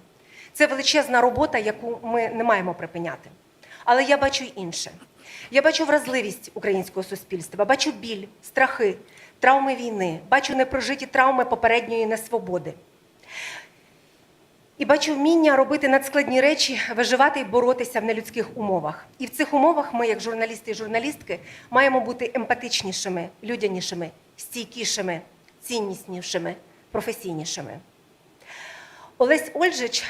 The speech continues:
український поет дуже трагічної долі, написав слова, які я часто повторюю сама собі. «Захочеш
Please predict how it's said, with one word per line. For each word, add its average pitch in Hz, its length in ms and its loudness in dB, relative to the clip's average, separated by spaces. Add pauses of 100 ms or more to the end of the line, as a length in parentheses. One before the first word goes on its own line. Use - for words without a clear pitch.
(140)
український 285 500 -6
поет 262 540 2 (240)
дуже 240 380 0 (200)
трагічної 254 600 0
долі, 240 360 -4 (720)
написав 277 380 2
слова, 285 260 4
які 320 200 0
я 247 80 -4
часто 285 340 2
повторюю 247 500 -4 (200)
сама 208 400 0 (220)
собі. 202 340 -4 (1200)
«Захочеш 262 640 2